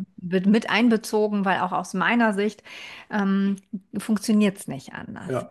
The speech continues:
Speaker 1: ja. Wir haben ja auch mittlerweile eine Psychologin im Team, eine Traumatherapeutin, weil wir einfach im Laufe der Jahre auch festgestellt haben,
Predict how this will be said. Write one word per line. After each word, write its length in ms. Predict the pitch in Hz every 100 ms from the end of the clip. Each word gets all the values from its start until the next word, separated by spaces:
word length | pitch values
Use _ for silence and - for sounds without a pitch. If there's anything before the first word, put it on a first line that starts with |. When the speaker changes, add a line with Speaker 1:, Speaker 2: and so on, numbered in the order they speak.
| -
Speaker 1:
ja. 80 | 190 -
Wir 140 | - 185
haben 100 | 196
ja 180 | 185 196
auch 40 |
mittlerweile 480 | 208 208 185 180 180
eine 160 | 185
Psychologin 640 | 190 269 262 214 208 196 170
im 180 | 175 185
Team, 220 | - 185
eine 180 | 202 208
Traumatherapeutin, 1040 | 196 208 208 190 202 170 170 180 180 185
weil 120 | 185
wir 180 | 202 -
einfach 240 | 214 214
im 100 | 220
Laufe 280 | 226 277 262
der 120 | 233
Jahre 340 | 208 202 220 196
auch 80 |
festgestellt 600 | - 220 - 208 208 202 233
haben, 260 | 214 202